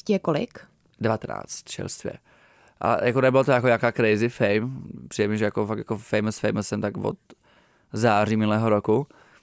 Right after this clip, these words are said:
Speaker 2: ale předtím jsem měl, měl vždycky takový jako prostě, já nevím, sedm tisíc followerů, prostě někde na Instagramu dvacet na...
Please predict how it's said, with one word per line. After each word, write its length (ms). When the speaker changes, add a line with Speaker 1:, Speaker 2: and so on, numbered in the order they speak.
Speaker 2:
ale 200
předtím 180
jsem 120
měl, 260
měl 180
vždycky 200
takový 200
jako 140
prostě, 240
já 60
nevím, 320
sedm 220
tisíc 240
followerů, 520
prostě 360
někde 200
na 120
Instagramu 480
dvacet 340
na... 280